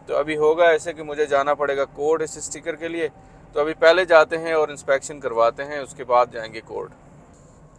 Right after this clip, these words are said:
ये आज ज़रा मौसम check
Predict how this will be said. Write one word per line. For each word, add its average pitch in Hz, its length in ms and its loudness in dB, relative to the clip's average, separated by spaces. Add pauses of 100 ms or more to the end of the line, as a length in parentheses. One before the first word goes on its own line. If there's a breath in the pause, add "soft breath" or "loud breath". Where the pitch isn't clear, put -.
(1500)
ये 147 160 0
आज 151 280 6
ज़रा 147 220 2
मौसम 135 420 -4
check 120 260 -4